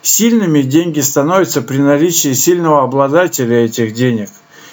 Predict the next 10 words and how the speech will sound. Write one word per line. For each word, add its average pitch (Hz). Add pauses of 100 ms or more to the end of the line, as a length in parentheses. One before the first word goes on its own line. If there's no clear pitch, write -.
(100)
Если 127
вы 156
бездумно 143
тратите, 131
вы 127
слабы, 120
слабы 120
и 135
ваши 131
деньги. 120